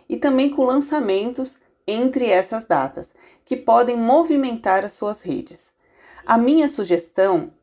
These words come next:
é que uma marca trabalhe com quatro lançamentos maiores e dois menores entre eles. Isso não significa se-,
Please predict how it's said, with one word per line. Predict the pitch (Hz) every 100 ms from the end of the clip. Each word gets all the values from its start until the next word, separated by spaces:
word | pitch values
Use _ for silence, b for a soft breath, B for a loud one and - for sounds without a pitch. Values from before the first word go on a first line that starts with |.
| -
é | 180
que | 180 226
uma | 208 165
marca | 170 196 185 170
trabalhe | 180 170 190 208
com | - 202
quatro | 196 226 247 302 262 240
lançamentos | 214 208 196 170 151 151 165
maiores | 202 214 180 170 185 233 - _ _
e | 254
dois | 240 214 202 208
menores | 214 214 180 165 170
entre | 175 175 185
eles. | 185 - - - _ - - B B B B B
Isso | 262 302
não | 285
significa | 285 254 240 226 - 262 247
se-, | -